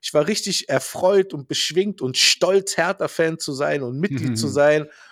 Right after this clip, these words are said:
Speaker 1: und dachte mir so, „Geil, Nürnberg klatschen wir weg“, aber gut,
Speaker 2: Ja.
Speaker 1: das haben wir jetzt schon besprochen.
Speaker 2: Aber schön, dass es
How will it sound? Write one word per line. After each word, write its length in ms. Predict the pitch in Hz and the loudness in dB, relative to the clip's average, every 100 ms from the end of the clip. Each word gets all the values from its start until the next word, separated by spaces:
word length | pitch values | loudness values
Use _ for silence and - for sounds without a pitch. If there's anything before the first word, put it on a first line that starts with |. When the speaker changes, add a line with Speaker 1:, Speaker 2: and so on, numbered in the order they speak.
| - _ _ | -20 _ _
Speaker 1:
und 220 | - 127 135 | -4 0 2
dachte 260 | 139 - | 0 -2
mir 140 | 127 120 | -4 -2
so, 140 | 120 | -2
„Geil, 360 | 110 151 156 143 | 2 4 4 4
Nürnberg 460 | 139 139 131 123 | 0 2 2 0
klatschen 440 | - 131 135 - 120 | -2 -2 -2 -4 -2
wir 160 | 110 | -2
weg“, 220 | 131 151 | 0 -2
aber 460 | 139 113 110 110 101 | -4 -2 -2 -2 -4
gut, 200 | - 147 | -4 2
Speaker 2:
Ja. 120 | 165 190 | 4 2
Speaker 1:
das 180 | - - | -2 -4
haben 160 | 110 107 | -4 0
wir 120 | 104 | 0
jetzt 200 | 104 - | 0 0
schon 160 | 120 104 | -4 -2
besprochen. 480 | - - 98 - - _ _ | -2 -2 -6 -6 -18 _ _
Speaker 2:
Aber 200 | 131 147 | 0 0
schön, 480 | 143 233 151 110 - | 4 4 4 0 -2
dass 180 | 147 139 | 0 0
es 280 | 156 - | -4 -6